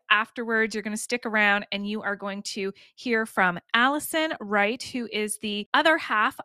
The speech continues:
of Soul Star Energy Collective. So I believe on episode, episode one, you heard from Allison's business partner, Mandy. And now we're gonna hear a little bit of a different take from Allie, who is truly one of the funniest people I've ever met. Uh, if you are not following her on her reels,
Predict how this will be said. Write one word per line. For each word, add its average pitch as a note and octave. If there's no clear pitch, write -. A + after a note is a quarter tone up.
of G#3
Soul A3+
Star A3
Energy G#3
Collective. A#3+
So A3
I G3+
believe G#3+
on A3
episode, -
episode A3+
one, G#3
you C4
heard G#3
from G3+
Allison's F#3
business F#3+
partner, F#3
Mandy. D#4
And A#3+
now C4+
we're C#4
gonna C#4
hear C4
a B3+
little A#3
bit A3+
of G3+
a G#3
different E4+
take G#3+
from G3+
Allie, F#3+
who G#3
is G3+
truly E4
one A3+
of G#3
the A3
funniest G3
people F#3
I've F#3
ever F#3
met. F3
Uh, F#3
if -
you A#3
are A#3+
not A3
following G3+
her G#3
on F#3
her F#3+
reels, F#3